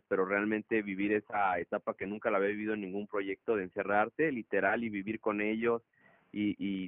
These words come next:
tal cual despertar, dormir y, y hacer todo ese proceso de siempre estar pensando en, en, en la música, pues obviamente también te lleva a otro nivel, ¿no? Como músico y como persona, te hace crecer y también te hace darte cuenta realmente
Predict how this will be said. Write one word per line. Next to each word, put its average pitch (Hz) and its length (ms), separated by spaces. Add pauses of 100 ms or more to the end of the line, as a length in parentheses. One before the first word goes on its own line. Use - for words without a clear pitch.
(120)
tal 95 180
cual 110 380 (360)
despertar, 113 760 (180)
dormir 110 760
y, 95 140
y 92 80
hacer 98 240
todo 120 160
ese 117 160
proceso 104 440
de 95 140
siempre 104 280
estar 104 300 (400)
pensando 104 440
en, 110 120
en, 92 280
en 92 120
la 92 80
música, 107 540
pues 95 240 (480)
obviamente 101 1000
también 95 300
te 101 140
lleva 98 240
a 98 40
otro 98 240
nivel, 95 340
¿no? 110 200 (160)
Como 90 260
músico 123 460
y 123 60
como 87 260
persona, 117 640 (420)
te 90 80
hace - 180
crecer 110 500
y 120 100
también 101 340
te - 80
hace 107 200
darte 98 280
cuenta 104 380
realmente 95 680